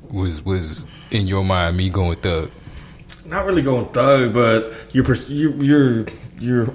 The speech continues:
Speaker 2: your demeanor changed. You went from democratic diplomat trying to work everything out and to just not giving a fuck. <laughs> Straight up, just, just not giving a fuck.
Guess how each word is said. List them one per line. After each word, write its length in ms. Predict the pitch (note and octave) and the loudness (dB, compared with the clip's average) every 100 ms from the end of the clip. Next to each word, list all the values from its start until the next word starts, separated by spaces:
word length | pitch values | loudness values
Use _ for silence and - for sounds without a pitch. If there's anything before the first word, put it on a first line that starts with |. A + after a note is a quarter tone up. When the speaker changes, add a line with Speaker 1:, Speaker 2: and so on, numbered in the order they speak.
| - - - | -10 -20 -14
Speaker 2:
your 200 | B2+ B2 | -6 -2
demeanor 440 | B2 C3 D#3+ D3+ A#2 | 2 4 6 6 4
changed. 560 | - A#2+ A2 G#2+ G2+ | 2 2 2 -2 -2
You 100 | B2+ | 0
went 200 | C3+ C3+ | 2 0
from 420 | C#3 B2+ A#2+ A2+ G#2+ - - - - - - G#2+ G2 - - - - - - - - | 2 4 4 0 -4 -14 -20 -20 -20 -18 -10 -8 -8 -16 -20 -20 -20 -20 -20 -20 -4
democratic 600 | C3+ C3+ A#2+ C#3 B2+ A2 | 0 0 2 4 4 2
diplomat 760 | C3 B2+ B2+ B2+ C3 B2+ B2 - | 0 -2 0 2 4 4 2 0
trying 280 | - C3 B2+ | 2 4 4
to 160 | A#2+ A2+ A#2+ A#2 B2+ - D3 | 2 -2 -6 -10 -14 -16 -2
work 260 | C#3+ C#3 C#3 | 2 4 4
everything 280 | B2+ B2+ B2+ | 2 2 2
out 320 | B2+ B2+ B2 | 4 2 0
and 260 | A2+ G#2 - - - - | -4 -4 -8 -14 -14 0
to 480 | A#2 A2 G#2 F#2+ - - | 4 6 6 4 -2 -8
just 140 | G#2 | -4
not 240 | A2 A#2 G#2+ | 0 0 2
giving 260 | B2 B2 | 2 2
a 40 | G2+ | 0
fuck. 380 | - - - F3 | 0 2 2 2
<laughs> 680 | - C#3 - - - F3 - | 2 2 2 2 4 2 2
Straight 260 | - D#3+ E3 | 2 4 4
up, 420 | F3 - F#3 - A#3 - | 2 0 -2 -4 -8 -2
just, 480 | G3 D#3+ D#3+ - - - - - - - - | 2 2 0 -6 -14 -18 -18 -18 -20 -20 -12
just 260 | G#2+ - A#2 | -10 -10 -2
not 280 | A#2 B2+ C3+ | 2 2 2
giving 180 | C3 | 2
a 40 | A2+ | 0
fuck. 360 | A2+ G#2 G2+ | 2 2 2